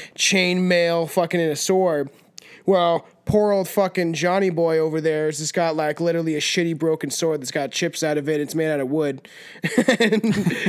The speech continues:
<laughs> so, uh, they would actually use spears, actually, when it came, uh, to fighting more often than we think, actually, which I thought was really weird. They were more using a spear style. Maybe 'cause there were so many of them that they were just chucking them, and whatever s-, it fucking hit, it hit, right?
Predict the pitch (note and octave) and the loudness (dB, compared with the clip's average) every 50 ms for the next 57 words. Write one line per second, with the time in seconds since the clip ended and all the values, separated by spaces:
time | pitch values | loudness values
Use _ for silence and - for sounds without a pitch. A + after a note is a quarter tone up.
0 | - - - - - - F#3+ E3 - A3 G3+ G3 G3 G3 F#3+ F#3 F3+ E3+ E3 E3 | -2 -2 -6 -8 -6 -4 -4 0 0 2 2 2 2 2 2 2 0 0 0 0
1 | F#3 F#3+ F#3+ G3 G3+ F#3+ E3+ E3+ F3+ G3 - - G#3 G#3 G3 F#3+ F#3+ - - - | 0 2 2 2 2 0 0 0 0 0 0 0 0 0 0 0 0 0 -2 -4
2 | - - - A3 A3+ A#3 A#3+ A#3+ B3 A3+ F#3 F#3 E3 F3 F#3 G3 - - G#3 G3 | -4 -2 0 2 2 2 2 2 0 0 -2 -2 0 0 0 0 0 0 0 0
3 | F#3 F#3 F3 D#3+ - - F#3+ F#3 F#3 F3 F3+ F3 D#3+ - - - - - _ _ | 0 0 -2 -2 -2 -2 -2 0 0 0 0 -2 -2 -4 -8 -16 -20 -20 _ _
4 | - E3 E3+ E3+ E3 D#3+ D#3+ D3 D#3+ - - - F#3 F#3 F#3+ F#3+ G3 F#3 F3+ F3+ | -2 0 2 2 2 0 0 -2 -4 -6 -4 -2 0 0 2 2 0 0 0 0
5 | F3 F3 F3 E3+ D3+ - - _ - E3 F3 F3+ F3 - - G3 F#3+ F#3 F3 E3+ | 0 0 0 0 0 -2 -4 _ -2 0 0 0 -2 -4 -2 -2 0 0 0 0
6 | D#3+ D#3+ D#3 D3+ D3 D3 - - - E3+ F3 F#3 G#3 G#3 - _ _ _ _ - | 0 0 -2 -2 -4 -4 -8 -8 -4 -2 -2 0 -2 -4 -6 _ _ _ _ -20
7 | - _ - E3+ F3+ F3+ - - - G#3 G3+ G3 F#3+ E3 - D#3 D3 E3+ E3 F#3 | -12 _ -4 -2 -2 -2 -2 -2 -2 -2 0 0 -2 -2 -2 -2 -2 -2 0 -2
8 | F#3 F3+ F#3 F3+ E3 F3 G3+ G3 G3 F3+ E3 F3 F#3 F#3+ G3 G3+ G3 F3+ - - | -2 -2 -4 -6 -4 -2 0 0 2 0 0 0 0 0 0 -2 -2 -4 -8 -14
9 | - - - - F3+ F3+ F3 F3 F3+ F3+ F3+ F3 F3 F3 E3 E3+ E3 D3+ - - | -20 -10 -4 -2 0 0 0 0 0 0 0 0 0 -2 -2 -2 -2 -2 -2 -4
10 | - - - E3 E3 E3 F3 F#3 - - - F#3+ F#3 G3 G3 G3+ G3+ G3 - - | -6 -6 -4 -2 0 0 0 0 -2 0 0 0 2 2 2 0 0 -2 -6 -12
11 | - - - G3+ G#3 A3+ B3 A3+ G#3+ F#3 E3+ - - G#3+ G#3 G3 F#3 F3 E3 E3 | -8 -2 0 2 2 2 2 2 0 0 -2 0 0 0 2 2 0 0 0 0
12 | F3+ F#3+ G3 G3+ F#3+ G3+ G#3 G#3 G3 F3 F3+ F3+ F3+ F3+ F3 E3+ D3+ - - - | 2 2 2 2 2 2 0 0 0 0 0 0 0 0 -2 -4 -4 -6 -4 -4
13 | - F3+ E3+ - - F#3+ F#3 F3+ F#3 F3+ F3 E3 D#3+ D#3+ E3 F3 F3+ F3+ E3+ F3+ | -2 -2 -2 -2 -2 -2 0 0 0 0 0 0 0 0 0 0 0 0 0 0
14 | F3 E3 D3 - - - - - D3+ D3 - - F3 E3 - D3+ C#3 D3 D#3+ D#3+ | 0 -2 -2 -2 -4 -6 -4 -6 -6 -6 -2 -2 -2 -2 -2 -4 -2 -2 0 0
15 | D3+ C#3+ C3 C#3 D3 D3 C#3 A2 D#2 G2+ A2 A#2 B2 C#3 B2 | 0 0 -2 -2 -2 -2 -2 -2 -4 -4 -4 -4 -4 -4 -6